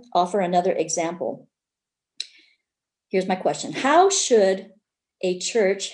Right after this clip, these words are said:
handle a situation when someone makes an unintentional but public racist or homophobic remark, say from the pulpit or, um,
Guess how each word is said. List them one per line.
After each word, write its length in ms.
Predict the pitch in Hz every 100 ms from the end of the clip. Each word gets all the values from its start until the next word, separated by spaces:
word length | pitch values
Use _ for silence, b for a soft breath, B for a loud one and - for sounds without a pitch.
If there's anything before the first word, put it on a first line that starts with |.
| -
handle 360 | 214 208 208
a 60 | 220
situation 960 | 220 196 - 156 156 160 180 175 180 B B _ -
when 400 | 165 180 175 170
someone 800 | - - 214 226 247 269 330 -
makes 580 | 185 175 156 156 - - - _
an 200 | 170 160
unintentional 1160 | - 233 294 311 - 196 190 - 202 190 214 220 -
but 460 | 160 156 226 262 -
public 640 | - 285 285 147 - - _ _ _
racist 680 | 156 180 240 247 311 320 - - _ _ _
or 160 | 175 170
homophobic 680 | 214 214 226 190 180 180 185
remark, 480 | 175 165 143 - - _ _ _ _ -
say 300 | - 165 160
from 220 | 180 170
the 240 | 160 151 B B _
pulpit 480 | - 202 220 269 277 - _ _ _ _
or, 460 | 175 175 170 156 - 160
um, 400 | 147 143 156